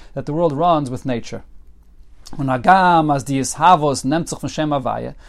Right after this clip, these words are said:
the source of creation, even the Metzias of creation of Teva, really comes from the name Havaya,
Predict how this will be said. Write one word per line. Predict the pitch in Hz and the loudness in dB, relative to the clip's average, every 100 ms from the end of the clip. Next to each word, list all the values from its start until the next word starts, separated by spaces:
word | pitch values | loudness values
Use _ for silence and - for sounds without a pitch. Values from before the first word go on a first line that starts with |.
| - - | -14 -8
the | |
source | - 208 226 190 - | -2 6 6 6 4
of | 165 - | -4 -6
creation, | - 156 220 277 - 113 - - - | -2 4 6 6 0 -10 -18 -20 -12
even | 165 226 226 | -6 -4 -2
the | 208 196 185 | -2 -2 -4
Metzias | 170 165 - 220 202 | -6 -6 -4 -4 -4
of | 190 | -6
creation | - 196 196 185 | -4 -4 -4 -4
of | 165 | -6
Teva, | - 220 196 120 - - - - - | 0 2 2 0 -4 -18 -20 -16 2
really | 196 185 | 4 4
comes | - 190 175 139 | 4 2 2 -2
from | - 180 165 | 0 0 2
the | 151 | 0
name | 175 170 | -2 0
Havaya, | 147 160 175 156 | 2 4 4 4